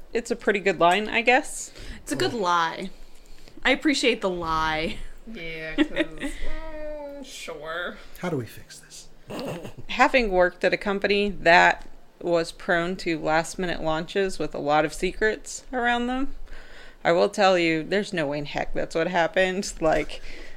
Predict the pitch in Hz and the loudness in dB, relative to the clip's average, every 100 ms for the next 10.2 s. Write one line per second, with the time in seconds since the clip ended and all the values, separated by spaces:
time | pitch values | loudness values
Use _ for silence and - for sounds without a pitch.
0 | - - - 196 208 202 - - - 214 | -14 -14 -6 2 4 4 2 -8 -4 -2
1 | 202 196 180 175 165 165 - 185 165 175 | 0 0 0 0 0 -4 -2 -2 0 -2
2 | 170 180 156 156 156 - 151 151 151 160 | 0 -4 -2 -2 0 0 0 0 -2 -2
3 | 147 147 156 156 156 160 - 156 143 143 | 0 2 4 6 4 2 -4 -4 -2 -2
4 | 170 151 143 - - - 151 - - - | 0 -2 -4 -6 -6 -8 -8 -10 -10 -10
5 | - - - - - - - - - - | -12 -14 -20 -20 -20 -20 -20 -18 -16 2
6 | 170 165 135 156 147 156 160 175 156 156 | 6 6 4 -2 0 2 2 4 2 4
7 | 165 160 - - - 165 151 143 147 160 | 0 0 -2 -2 -2 0 2 2 2 0
8 | 160 - - - - 196 165 160 151 143 | -4 -8 -16 -16 -8 0 2 2 2 0
9 | 147 185 240 320 202 160 - 247 311 - | 0 0 -2 -2 -4 -6 -4 -4 -2 -4
10 | - - | -6 -8